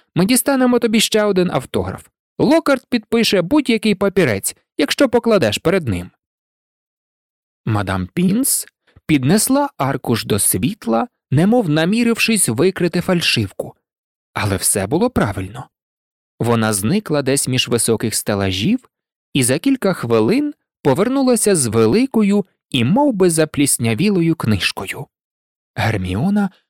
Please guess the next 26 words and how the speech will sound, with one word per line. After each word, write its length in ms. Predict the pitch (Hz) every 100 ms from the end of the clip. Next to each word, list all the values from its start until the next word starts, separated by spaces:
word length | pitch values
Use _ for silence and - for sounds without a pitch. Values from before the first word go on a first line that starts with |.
| - -
обережно 560 | 107 185 262 233 208
поклала 440 | 175 170 139 110 113
її 240 | 107 110
в 100 | -
торбинку, 800 | 110 104 92 226 247 - 202 185 _ _
і 140 | - 107
вони 400 | 120 240 339 349 -
пішли 420 | 90 - 113 117
геть. 480 | 107 95 92 - - _ _ _ _ _ _
Старалися 720 | - - - 151 180 196 185 180
не 140 | 196
бігти 540 | 190 185 156 - - - _ _
і 100 | 160
не 120 | 139
видаватися 680 | 135 165 208 240 240 196 185
надто 500 | 175 247 262 - 214
винними. 600 | 135 104 95 95 95 101 - _ _ _ _ _ _ _ _ _ _ _ _ _
Через 300 | - 104 98
п'ять 300 | - 98 95
хвилин 520 | - 107 95 135 220 - _ _ _ _
вони 280 | 117 185 262
знову 340 | 165 233 269
сховалися 680 | 254 - 220 220 220 208 202
в 80 | 156
занедбаному 840 | 123 117 165 220 180 185 185 185
туалеті 720 | 185 185 165 120 123 -